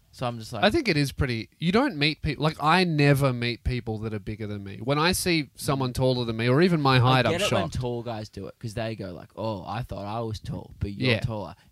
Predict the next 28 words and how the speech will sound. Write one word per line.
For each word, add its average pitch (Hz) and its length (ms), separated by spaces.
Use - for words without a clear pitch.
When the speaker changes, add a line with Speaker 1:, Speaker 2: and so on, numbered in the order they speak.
Speaker 1:
It's 139 200
when, 151 180
like, 131 180
regular 123 340
people 110 260
go, 95 240
"Oh, 143 220
bro, 123 340
<laughs> - 260
you're 156 120
pretty 170 280
tall." 139 480
Like, 135 300
you're, 135 380
you're 135 280
gonna 123 140
be 123 60
like, - 240
Speaker 2:
<laughs> - 120
Speaker 1:
"What 214 180
the - 100
fuck?" - 400
Speaker 2:
Especially 156 360
Speaker 1:
Oh 202 40
my 196 60
God. 156 160
Speaker 2:
'cause 151 240
I, 143 280